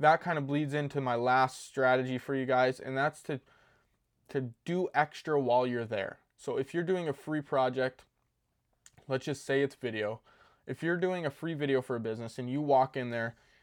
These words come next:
and all you shoot is whatever you need for that video, you walk out, produce, and give it to them, you don't have anything, you don't have any leverage, right? Now, if I go into the same business and I film everything I need for the original agreed upon free video,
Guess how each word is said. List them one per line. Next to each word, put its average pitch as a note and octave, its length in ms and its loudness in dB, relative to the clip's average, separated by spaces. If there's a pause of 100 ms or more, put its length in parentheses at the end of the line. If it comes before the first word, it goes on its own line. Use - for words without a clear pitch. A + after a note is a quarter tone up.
(160)
and B2+ 160 -6
all C3 220 2
you E3+ 100 -2
shoot E3 280 -4
is C#3 160 -4
whatever C3+ 280 0
you D3+ 120 -4
need D3 180 -6
for - 120 -12
that B2 180 0
video, C3+ 320 0
you B2 140 -2
walk B2 260 0
out, B2 140 -2
produce, C3 240 -8
and A#2 120 -12
give B2+ 120 -2
it B2+ 80 -6
to - 60 -12
them, B2 240 -4 (600)
you D#3 160 0
don't F3 180 2
have D#3 180 2
anything, C#3+ 580 -4
you D#3+ 160 -4
don't E3 160 0
have D3 180 0
any C3+ 120 -2
leverage, B2 480 -2
right? C#3 280 2 (460)
Now, C3+ 180 0
if B2 120 -2
I D#3 120 8
go E3 140 0
into D3+ 100 -2
the B2+ 80 0
same D#3+ 340 -4
business B2+ 580 -2
and C3+ 120 -6
I B2+ 300 0 (180)
film D#3 300 -4
everything D3 380 -4
I C3+ 60 -2
need C3+ 220 -4
for - 140 -4
the A#2+ 220 -4
original C#3 640 -2 (640)
agreed C#3 380 0
upon B2+ 380 -2
free C#3 260 -2
video, A#2 540 -2